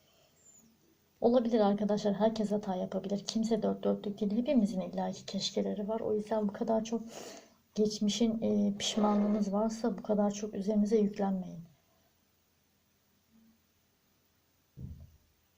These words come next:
Çok güzel bir ışık yakalıyorsunuz.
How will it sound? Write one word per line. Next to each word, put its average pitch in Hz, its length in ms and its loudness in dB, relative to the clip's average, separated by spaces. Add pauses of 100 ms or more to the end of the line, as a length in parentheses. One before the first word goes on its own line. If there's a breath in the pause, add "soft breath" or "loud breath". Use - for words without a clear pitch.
(880)
Çok - 280 4
güzel 240 340 6
bir 233 40 4
ışık 233 260 2
yakalıyorsunuz. 202 840 0